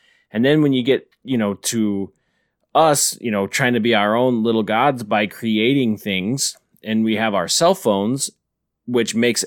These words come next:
everything smaller and smaller and smaller, and then contained and more contained, you're, you're, like, living in this little tiny four-by-six box and oblivious to,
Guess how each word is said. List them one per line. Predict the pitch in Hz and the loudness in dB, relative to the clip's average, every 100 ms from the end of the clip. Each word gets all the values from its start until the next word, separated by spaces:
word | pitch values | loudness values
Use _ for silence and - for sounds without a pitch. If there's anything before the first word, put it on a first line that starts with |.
| - | -4
everything | 120 123 107 95 | -2 -2 -2 -4
smaller | - - 113 127 139 101 98 | -4 -2 0 2 2 2 0
and | 85 95 | -2 -6
smaller | - 123 120 110 95 | -2 0 2 0 -2
and | 95 | -4
smaller, | - 120 147 156 110 101 | -4 0 2 4 2 2
and | 104 | 0
then | 104 95 | -4 -6
contained | - 104 - 127 131 123 | -6 -6 -2 -2 0 0
and | 107 | 0
more | 110 101 | -2 -2
contained, | 104 92 - 233 170 117 147 - _ _ _ _ _ _ | -4 -8 0 0 2 0 -4 -8 _ _ _ _ _ _
you're, | 127 143 139 135 | 2 4 4 2
you're, | 143 139 | 2 2
like, | 131 123 | 4 2
living | 113 117 139 185 196 143 113 | -2 -4 0 2 4 2 2
in | 117 113 | 0 0
this | 117 107 | -2 -2
little | 127 156 131 | 0 0 0
tiny | - 147 160 143 117 | -2 0 2 2 0
four-by-six | - - 139 123 110 110 - 135 - | -4 0 2 4 0 0 -4 -4 -6
box | 101 113 120 123 95 - - - - - _ _ _ _ _ - | -6 -2 0 0 -4 -6 -4 -4 -4 -12 _ _ _ _ _ -2
and | 123 113 110 110 110 95 - _ - | 0 2 2 0 -2 -4 -16 _ -4
oblivious | 110 110 123 180 226 127 95 90 - | -4 -4 2 2 2 0 0 0 -2
to, | - 120 110 | -4 -4 -4